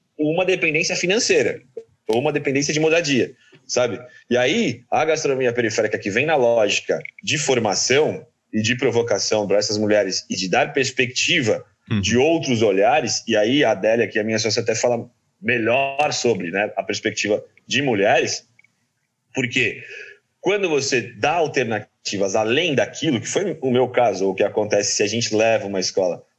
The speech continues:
Speaker 1: né, ou se sai de um país, ou se vê outras possibilidades, você fala, "Pô, peraí, eu não preciso tá só com essa pessoa aqui, eu não preciso tá, aceitar esse trabalho aqui a quinhentos reais,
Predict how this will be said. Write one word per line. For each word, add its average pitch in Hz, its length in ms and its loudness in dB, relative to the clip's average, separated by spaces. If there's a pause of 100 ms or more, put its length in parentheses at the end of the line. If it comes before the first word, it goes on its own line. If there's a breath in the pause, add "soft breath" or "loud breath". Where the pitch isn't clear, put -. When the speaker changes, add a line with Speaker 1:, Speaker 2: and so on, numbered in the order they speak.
Speaker 1:
né, 101 120 0
ou 104 100 2
se 110 140 -4
sai 127 360 0
de 110 80 -2
um 107 120 -2
país, 90 540 -2
ou 104 180 -2
se - 160 -4
vê 131 260 2
outras 110 260 0
possibilidades, 92 1120 -2 (720 soft breath)
você 135 260 -2
fala, 110 280 -2
"Pô, 107 120 -2
peraí, 98 500 -2 (340)
eu 87 120 -6
não 92 180 -6
preciso 101 360 -8
tá 104 180 0
só 104 220 -2
com - 100 -4
essa 98 160 -2
pessoa 101 380 -2
aqui, 123 360 -2
eu 120 100 2
não 110 140 0
preciso 104 380 -4
tá, 104 220 0
aceitar 104 540 0
esse - 200 -2
trabalho 95 440 2
aqui 107 320 -2
a 104 80 2
quinhentos 101 480 -4
reais, 110 520 2